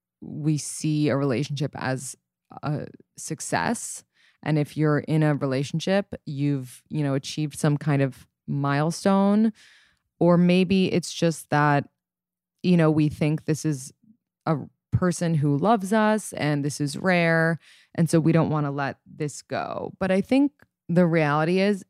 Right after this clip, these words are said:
if you are betraying yourself in order for it to work, what does betraying yourself mean? It can mean a number of things. It can mean, like, you know, like we talked about on Tanya's episode, like, if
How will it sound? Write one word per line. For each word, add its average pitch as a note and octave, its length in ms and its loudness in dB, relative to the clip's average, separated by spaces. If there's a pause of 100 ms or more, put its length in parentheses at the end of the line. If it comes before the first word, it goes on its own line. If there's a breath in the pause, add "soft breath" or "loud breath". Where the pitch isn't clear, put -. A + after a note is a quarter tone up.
if F3 200 -6
you G#3 240 0
are D3 160 4
betraying D3+ 840 0
yourself G3 520 -6
in D#3 80 -2
order C#3 260 0
for C#3 140 -2
it B2+ 80 -4
to D3 100 -2
work, A#2 300 -4 (360 soft breath)
what G#3 120 4
does A3+ 140 4
betraying D3+ 460 2
yourself - 400 0
mean? - 380 -8 (400)
It G#3 140 2
can A#3+ 120 4
mean A3 140 6
a G3 60 6
number C#3 320 2
of F2+ 100 -4
things. - 560 -8
It - 160 -4
can F#3 180 2
mean, E3+ 320 2
like, D#3 440 -2 (440)
you E3+ 140 2
know, E3 300 6
like E3 240 2
we F3 100 2
talked E3+ 260 2
about F3 220 4
on F3 160 2
Tanya's F#3+ 420 2
episode, C3 600 -2
like, - 240 -6
if D#3 260 -4